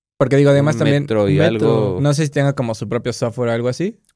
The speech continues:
Speaker 2: Probablemente,
Speaker 1: O sea,
Speaker 2: probablemente.
Speaker 1: pero a lo que voy es como de, en es-, en el micrófono físicamente no hay ningún lugar de donde tú puedas subir como el preamplificador, como
Speaker 2: Según yo,
Speaker 1: para
Speaker 2: no.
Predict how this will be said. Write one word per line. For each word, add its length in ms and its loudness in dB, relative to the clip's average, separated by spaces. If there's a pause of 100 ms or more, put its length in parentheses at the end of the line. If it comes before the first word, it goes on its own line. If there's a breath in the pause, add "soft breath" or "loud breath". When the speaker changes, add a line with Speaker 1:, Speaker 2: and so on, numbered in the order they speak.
(120)
Speaker 2:
Probablemente, 600 2
Speaker 1:
O 20 0
sea, 60 -2
Speaker 2:
probablemente. 600 2
Speaker 1:
pero 280 4
a 80 2
lo 140 0
que 80 0
voy 80 4
es 80 -2
como 160 -4
de, 220 -4
en 160 -2
es-, 180 -2
en 160 -4
el 80 -2
micrófono 460 -2
físicamente 720 -6
no 100 -6
hay 80 -4
ningún 320 -6
lugar 300 -4
de 80 -4
donde 240 -6
tú 160 -10
puedas 160 -6
subir 160 -8
como 200 -10
el 200 -8
preamplificador, 760 -8
como 100 -10
Speaker 2:
Según 180 0
yo, 60 0
Speaker 1:
para 180 0
Speaker 2:
no. 80 -10